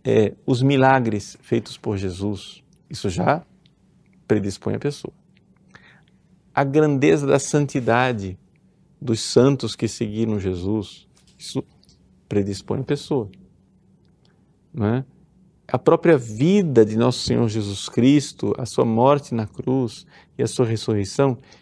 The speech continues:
isso tudo vai mexendo na pessoa. A pessoa vai entrando em contato, né, com essas realidades, é, do Cristo vivo e ressuscitado.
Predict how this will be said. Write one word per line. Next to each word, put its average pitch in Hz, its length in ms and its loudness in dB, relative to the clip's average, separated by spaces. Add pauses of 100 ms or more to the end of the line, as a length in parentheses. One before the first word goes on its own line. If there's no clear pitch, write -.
(120)
isso 156 240 -2
tudo 185 380 4
vai 147 100 6
mexendo 170 580 2
na 185 80 2
pessoa. 185 380 2
A 113 40 0
pessoa 127 300 0
vai 180 220 4 (420)
entrando 139 400 2
em 165 80 0
contato, 196 920 -2 (480)
né, 131 140 -2
com 135 180 0
essas 135 320 0
realidades, 139 960 2 (440)
é, 120 460 2 (1160)
do 156 160 2
Cristo 165 600 2
vivo 127 540 0 (1200)
e 117 80 2
ressuscitado. 123 600 0